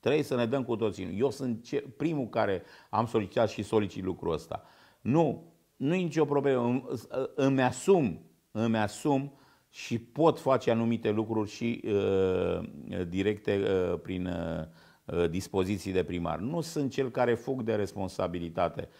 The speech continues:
sau să mă ascund în spata une-, în spatele unei hotărâri ale Consiliului Local,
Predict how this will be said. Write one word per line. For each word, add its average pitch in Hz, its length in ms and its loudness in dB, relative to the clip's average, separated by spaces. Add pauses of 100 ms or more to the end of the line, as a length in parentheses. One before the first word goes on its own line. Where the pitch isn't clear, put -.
(220)
sau 107 260 0
să 110 160 2
mă 104 100 4
ascund 151 340 -2
în 123 140 0
spata 120 340 -2
une-, 110 280 0
în 104 240 -2
spatele 113 380 0
unei 107 240 -2
hotărâri 104 460 0
ale 101 120 2
Consiliului 90 520 -4
Local, 82 360 -2